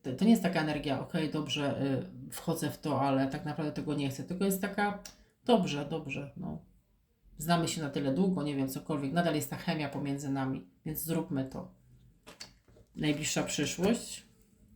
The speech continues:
aż jestem ciekawa. Wisielec.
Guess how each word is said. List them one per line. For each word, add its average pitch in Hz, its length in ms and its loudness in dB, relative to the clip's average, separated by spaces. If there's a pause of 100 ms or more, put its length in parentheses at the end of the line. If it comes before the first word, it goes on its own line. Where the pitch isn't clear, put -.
(100)
aż - 100 -6
jestem - 240 -4
ciekawa. 156 580 -6 (2250)
Wisielec. 151 720 -6